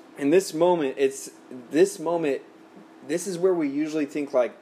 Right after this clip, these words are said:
where Peter's journey starts with Jesus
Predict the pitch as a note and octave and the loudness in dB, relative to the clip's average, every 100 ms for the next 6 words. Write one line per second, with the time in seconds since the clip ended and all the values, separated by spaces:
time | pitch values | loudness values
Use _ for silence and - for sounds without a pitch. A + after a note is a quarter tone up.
0 | A#2+ A#2 B2+ - - C3 D#3 D3+ D3 C3+ | -18 0 0 0 -8 -8 -2 0 0 0
1 | - - - - A#2 B2+ C#3 C#3 B2 - | -4 -16 -20 -20 -2 2 2 0 -6 -2
2 | C3 B2+ - C3+ - B2 A2+ A2+ A2+ A2 | 0 0 -2 -10 -10 -10 -8 -4 -6 -6
3 | - | -16